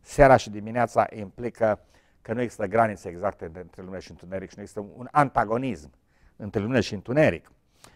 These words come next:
Al doilea aspect este că creațiunea este foarte bună, adică este în conformitate cu voința lui Elohim. Și, uh, este bun însemnează în Geneza, în conformitate cu voința lui Elohim. Dar întrucât omul este după chipul și asemănarea lui Elohim,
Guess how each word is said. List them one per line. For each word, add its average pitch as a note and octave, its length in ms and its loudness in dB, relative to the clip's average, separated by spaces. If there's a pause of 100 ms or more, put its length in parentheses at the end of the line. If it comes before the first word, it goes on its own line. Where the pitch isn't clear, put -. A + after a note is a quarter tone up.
(220)
Al G#2 80 -2
doilea D3+ 240 8
aspect - 440 0
este G#2 360 -8
că F#2+ 160 -16
creațiunea F#2 480 -6
este E2+ 180 -12
foarte D#2 320 -12
bună, G#2 280 -6
adică E2+ 260 -16
este G2 220 -14
în F2 60 -12
conformitate E2+ 720 -12
cu E2 120 -20
voința E2+ 400 -14
lui D#2 120 -14
Elohim. F2 420 -6 (440)
Și, G2 320 -8 (240)
uh, G2+ 200 -4 (480)
este G#2+ 300 -14 (220)
bun C#3 400 -2
însemnează G2 800 -6
în E2+ 240 -16
Geneza, E2+ 580 -10
în G#2 80 -14
conformitate G2 680 -2
cu B2+ 100 -6
voința F2+ 340 -8
lui D#2+ 120 -12
Elohim. D2 420 -18 (480)
Dar A2 140 -2
întrucât A2 400 -4
omul F3+ 300 4
este B2 300 0
după G2+ 280 -6
chipul F2 480 -12
și - 120 -12
asemănarea E2 360 -8
lui F2+ 80 -6
Elohim, A2+ 420 -4